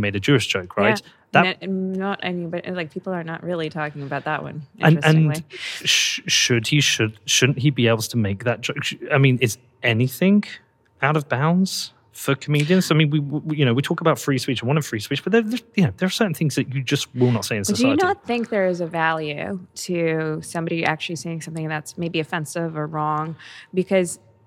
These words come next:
Speaker 2: even if they're wrong, like, we, we have this idea that, like, <laughs> everything we say has to be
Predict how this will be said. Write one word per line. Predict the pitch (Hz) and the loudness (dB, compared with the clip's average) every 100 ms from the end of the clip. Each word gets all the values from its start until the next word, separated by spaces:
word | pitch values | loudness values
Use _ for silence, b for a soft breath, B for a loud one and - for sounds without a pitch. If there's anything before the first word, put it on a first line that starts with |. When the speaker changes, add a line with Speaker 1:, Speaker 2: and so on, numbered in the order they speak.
| _ _ - | _ _ -4
Speaker 2:
even | 226 254 262 | -2 0 0
if | 220 - - _ _ | -2 -10 -20 _ _
they're | 180 170 160 | 0 0 2
wrong, | 196 160 143 165 165 - - | 0 0 -4 -8 -10 -14 -8
like, | 175 170 | -6 -2
we, | 190 185 | 0 4
we | 196 208 | 4 6
have | 226 | 4
this | 220 202 | 2 2
idea | 170 151 165 175 160 160 | 2 0 2 4 4 2
that, | 156 151 131 | 2 2 2
like, | 147 139 139 - - | -2 -2 -6 -14 -16
<laughs> | 185 175 | -12 -6
everything | 185 208 214 202 | 2 2 4 2
we | 170 | 2
say | 185 190 | 2 2
has | 196 160 - | 2 0 -2
to | |
be | 156 165 156 | -2 -2 -2